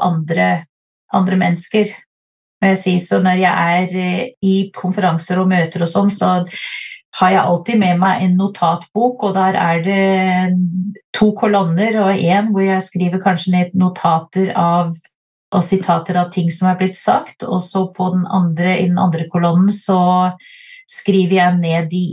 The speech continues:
innskytelsene jeg får, og de tankene og følelsene jeg har. For der, eh, der kommer det veldig mye.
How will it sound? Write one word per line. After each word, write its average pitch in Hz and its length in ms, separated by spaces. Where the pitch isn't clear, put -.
innskytelsene 165 720
jeg 160 100
får, - 380
og 165 160
de 175 220
tankene 160 520
og 165 80
følelsene 156 460
jeg 156 160
har. 165 300
For 180 120
der, 180 280
eh, 180 300
der 175 200
kommer 170 260
det 170 60
veldig 165 300
mye. 165 300